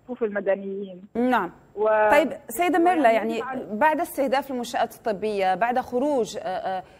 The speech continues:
Speaker 2: عدد من هذه المنشآت الطبية والمراكز الطبية المدعومة من قبلكم عن العمل وعدم قدرتها على تلبية، آه، آه، حاجيات، آه، المرضى المحتاجين الجرحى ما إلى ذلك، هل يتم توفير البديل الطبي؟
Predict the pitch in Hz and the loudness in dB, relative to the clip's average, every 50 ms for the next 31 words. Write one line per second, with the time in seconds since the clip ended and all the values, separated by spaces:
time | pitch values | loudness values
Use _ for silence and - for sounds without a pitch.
0 | - _ - 165 175 233 262 240 240 208 202 214 208 220 226 220 226 226 220 214 | -12 _ -2 0 2 2 2 2 2 0 -2 -4 -2 -2 0 0 0 -2 -4 -4
1 | - 240 - 208 - - - - 202 180 196 220 226 220 214 196 185 185 196 208 | -6 -6 -6 -6 -8 -8 -6 -6 -6 -4 -4 -4 -2 0 0 0 -2 -2 -4 -4
2 | 214 220 208 - - 233 208 180 214 214 214 208 196 185 175 185 208 214 208 202 | -4 -6 -8 -10 -8 -8 -6 -6 -4 -4 -4 -4 -4 -6 -6 -6 -6 -6 -6 -6
3 | 196 - - 220 190 208 208 202 208 - 202 190 170 202 214 208 208 196 180 - | -8 -10 -8 -6 -4 -4 -4 -4 -6 -6 -6 -4 -4 -2 -2 -2 -2 -4 -4 -4
4 | - 156 156 202 220 202 185 180 180 180 170 175 202 220 220 - 214 190 190 208 | -6 -4 -4 -2 -2 -2 -2 -2 -2 -2 -2 -2 -2 -4 -6 -6 -6 -6 -4 -4
5 | 202 220 190 175 190 185 - 214 185 190 208 202 196 202 - 208 185 - - - | -4 -4 -6 -6 -6 -6 -8 -8 -4 -2 0 0 -2 -2 -2 -4 -4 -4 -6 -14
6 | - - - - - 196 196 190 185 - 180 190 180 180 - - 233 220 165 185 | -20 -20 -6 -2 0 2 2 2 2 2 2 2 0 0 0 0 -2 -2 -2 -4
7 | 208 208 214 208 202 - - - - 185 190 180 180 175 175 170 170 165 - - | -2 0 0 0 0 -2 -4 -6 -4 -2 -2 0 0 0 0 0 0 -2 -2 -4
8 | 185 185 180 180 175 170 170 170 170 165 165 - - - - 202 190 190 226 233 | -4 -4 -4 -4 -2 -2 -2 0 0 -2 -2 -4 -6 -6 -6 -4 -2 0 -2 -2
9 | 208 175 202 202 196 - 175 175 185 185 - - - 196 180 220 226 190 175 160 | -2 -2 -2 0 0 -2 -2 -4 -6 -8 -10 -8 -8 -8 -6 -6 -6 -6 -4 -4
10 | 208 190 - - 196 185 - 180 180 175 170 175 165 165 165 - - - - - | -4 -4 -4 -6 -8 -6 -4 -4 -4 -2 -2 -2 -2 -2 -4 -6 -12 -20 -20 -20
11 | - _ - 262 294 330 330 - - 370 339 - 330 302 294 - - 302 311 359 | -12 _ 2 2 2 2 0 -2 -4 -6 -4 -4 -4 -4 -4 -4 -4 -4 -4 -4
12 | 339 311 247 269 226 262 285 277 - - 285 247 214 220 254 294 381 427 | -4 -4 -4 -2 -2 -2 -4 -6 -6 -6 -8 -6 -4 -4 -4 -4 -4 -6